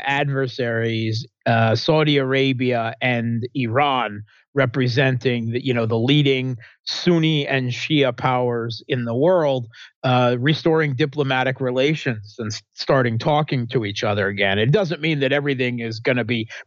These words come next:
peaches and cream, they're out, but, I mean, it's a huge, uh, development. And, uh, at the end of last week, uh, when, uh, uh,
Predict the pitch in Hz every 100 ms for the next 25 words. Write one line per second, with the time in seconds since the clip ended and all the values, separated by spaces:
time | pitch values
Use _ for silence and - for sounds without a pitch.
0 | - 190 143 147 120 127 117 247 285 190
1 | 143 139 139 135 180 226 143 - 135 147
2 | 143 147 139 147 - 127 127 208 226 165
3 | 131 104 - - - - 131 120 113 127
4 | 156 165 165 110 95 - 151 151 143 -
5 | - _ 139 135 131 - 165 135 151 175
6 | 220 180 139 147 156 147 - 147 196 202
7 | 113 - _ _ _ - 123 120 120 131
8 | 151 160 156 160 143 135 131 131 139 143
9 | 131